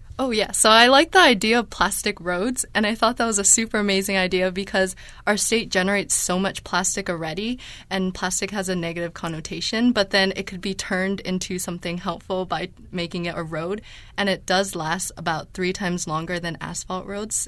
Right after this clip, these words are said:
and it also stores water in it, so it could help to prevent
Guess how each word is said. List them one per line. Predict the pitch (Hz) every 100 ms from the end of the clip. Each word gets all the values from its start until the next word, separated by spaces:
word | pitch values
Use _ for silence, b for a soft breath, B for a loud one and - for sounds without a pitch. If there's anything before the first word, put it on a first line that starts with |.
| -
and | 196
it | 185
also | 175 185 190 185 175
stores | - - 175 180
water | 170 156 180
in | 190
it, | 196
so | -
it | 170
could | 190
help | 180 180 170 - -
to | 185 175 175 B B
prevent | - 175 170 160 123